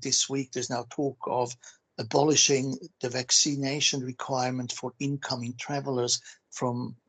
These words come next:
outside, from France and so on. Uh, this is quite a, a stark change, given that only a few weeks ago, uh, New Caledonia still had a, a system like in New Zealand with, uh, M I Q and so on.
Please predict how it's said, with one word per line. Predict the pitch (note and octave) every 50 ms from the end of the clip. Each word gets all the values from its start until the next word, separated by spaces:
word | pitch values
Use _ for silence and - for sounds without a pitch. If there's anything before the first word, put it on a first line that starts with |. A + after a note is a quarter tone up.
| -
outside, | A#2 A2+ A2 - - D#3 C#3 B2 B2 -
from | - A#2+ A2
France | - - C3 B2 B2 B2+ - -
and | - - -
so | - - -
on. | - - - - - - - - - _ _ - -
Uh, | C#3 C3 B2 A#2+ A#2 A#2 A#2
this | - C#3 - -
is | B2 A#2
quite | - - - B2+ B2 - -
a, | - - - - A#2+
a | A2
stark | A2 - - - - _ _ - - D3+ C#3 C3 - - -
change, | - - C3 B2 B2+ B2+ -
given | - C#3 B2+ A#2+ A#2+
that | A2+ B2 A#2+ C3+
only | C3 B2 B2 A2+
a |
few | A2+ - A#2 A2+
weeks | A#2+ B2 B2 - - B2
ago, | B2+ C3 B2 A#2+ A2+ - - - - _ _ - -
uh, | A#2+ A#2 A#2 - - C3+
New | C3+ C#3+ C#3
Caledonia | - - B2+ A#2+ A2+ C#3+ C3 B2+ B2+ C3 A#2+ A#2
still | A#2 - - - A#2+ C3
had | A#2+ A#2 A#2+ A#2 A2 A#2
a, | A2+ A#2 A#2 A2+ - - - _ _ _ - - - - -
a | -
system | - - C3 - - - - B2
like | A#2+ A#2+ B2+ B2+ -
in | C3 B2
New | A#2+ A#2+
Zealand | A#2 - B2+ B2 B2 B2 B2 A#2+ B2+ B2 -
with, | - B2+ B2 - -
uh, | C#3+ C#3+ C#3+ - - - -
M | - C3 B2+ A#2+
I | A#2+ A2+ A2+
Q | - - - C3+ C3 B2+ B2
and | A#2+ A#2+ A2
so | - - B2+ A#2+
on. | - D#2 D2+ -